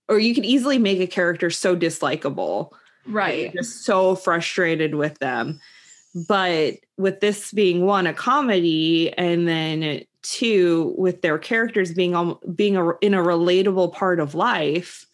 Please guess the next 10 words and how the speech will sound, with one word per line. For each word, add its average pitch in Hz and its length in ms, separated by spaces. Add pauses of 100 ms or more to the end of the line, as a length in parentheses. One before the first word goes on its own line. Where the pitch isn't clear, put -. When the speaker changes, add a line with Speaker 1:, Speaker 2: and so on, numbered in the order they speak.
(720)
Speaker 1:
it's, - 400
you 208 140
know, 143 320 (200)
you 214 140
kind 240 220
of 233 120
forgive 196 440
'em 262 260
for 359 240
their 311 640